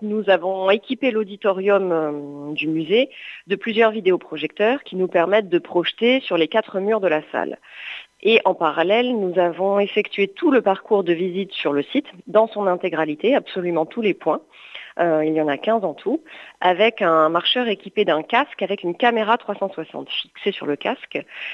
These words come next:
ce qui a permis de capter des images au rythme et à la hauteur d'un marcheur, d'une personne adulte, et de capter les images devant, derrière et sur les côtés, afin de voir le paysage en frontal, mais aussi le paysage qui défile, et de pouvoir prendre du recul et se retourner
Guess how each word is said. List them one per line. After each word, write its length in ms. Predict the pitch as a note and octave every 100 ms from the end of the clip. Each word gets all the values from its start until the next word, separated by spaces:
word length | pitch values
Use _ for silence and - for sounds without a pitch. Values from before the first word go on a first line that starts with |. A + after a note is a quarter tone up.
| -
ce 140 | -
qui 140 | - G3+
a 40 |
permis 320 | F#3 G#3 A#3
de 100 | G#3+
capter 360 | F3+ A3 G#3+ A#3+
des 200 | F#3 E3
images 460 | D#3 D3 G#3+ B3+ C4 _ -
au 160 | C#4
rythme 460 | A#3+ A#3 B3 F3+ D3 -
et 100 | G#3
à 80 | F3+
la 140 | F3
hauteur 480 | F3+ F#3 G#3 F#3 - - _ _ _ -
d'un 160 | E3+
marcheur, 460 | D3 C#3 - A3+ D#4
d'une 140 | F#3+
personne 320 | D3+ D#3+ F3 D#3
adulte, 480 | C#3+ D#3 C#4 - - - - -
et 80 | F3+
de 80 | E3+
capter 380 | F3+ F3 A#3+
les 120 | G#3+ E3+
images 480 | D3+ D3 F#3 C4+ B3 -
devant, 420 | D#3+ D#3 E3+ G3+
derrière 500 | D#3 C#3 D3+ A#3+ - -
et 60 |
sur 200 | A3 G#3
les 80 | G#3
côtés, 420 | - F#3+ D3 - -
afin 300 | C#3+ G3 G3
de 120 | E3+
voir 320 | D#3 F3 F3+
le 100 | E3+
paysage 440 | E3 F3 E3 E3
en 80 | D3+
frontal, 520 | D3 - E3+ - A#3
mais 120 | C4 F3
aussi 260 | E3 -
le 80 | F3+
paysage 440 | E3+ F3 E3 D#3+
qui 120 | - D#3+
défile, 440 | D3 - A3+ C4 - - - -
et 80 | F#3+
de 80 |
pouvoir 360 | G3 G#3 F#3+ F#3
prendre 240 | - G3
du 100 | E3
recul 340 | E3 D#3 - B3
et 60 | A3
se 120 | F#3+
retourner 680 | F3 F#3+ E3+ E3+ G#3 C4+